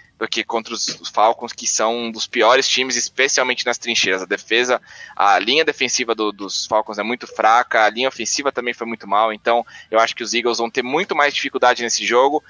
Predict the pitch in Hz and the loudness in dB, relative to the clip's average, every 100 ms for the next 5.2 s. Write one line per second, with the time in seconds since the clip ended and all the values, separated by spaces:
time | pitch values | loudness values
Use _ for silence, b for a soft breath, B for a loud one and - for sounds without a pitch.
0 | B B 110 113 120 120 123 120 120 120 | B B -2 0 0 -2 -2 -2 -2 -4
1 | 123 - - - 123 131 131 - - 170 | -8 -10 -6 0 2 2 -4 -8 -6 -4
2 | 160 151 147 131 B B _ 117 113 110 | 0 2 2 0 B B _ 2 4 2
3 | - 123 135 135 123 123 123 - 123 120 | 2 4 6 4 2 0 0 -2 -2 0
4 | 135 135 143 120 110 123 151 123 - 123 | -2 -2 0 0 2 2 2 -4 -2 2
5 | 120 120 | 4 4